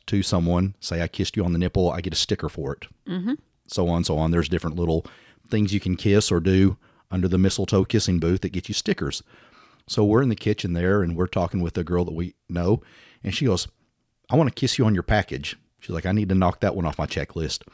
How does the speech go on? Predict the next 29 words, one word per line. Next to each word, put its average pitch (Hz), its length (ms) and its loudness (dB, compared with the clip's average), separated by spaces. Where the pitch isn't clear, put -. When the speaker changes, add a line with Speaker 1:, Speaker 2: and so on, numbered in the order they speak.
Speaker 1:
So - 100 -2
I'm 120 60 4
like, 107 300 0
"Oh, 262 220 2
okay." 147 300 2
And 85 100 -4
I 85 120 0
looked 95 280 -4
at, 92 180 -6
at 85 120 -8
you, 95 80 2
and 120 100 2
you 131 60 0
said, - 240 -6
"Yeah, 120 80 -2
that's 151 160 -2
all 139 60 6
right, 110 120 2
go 135 140 2
on." 92 180 4
So - 80 -8
I'm 104 60 -2
like, 95 140 -4
"Oh, 113 100 -2
this 107 160 -4
is 190 80 -6
gonna 117 140 2
be 92 60 2
good." 92 300 2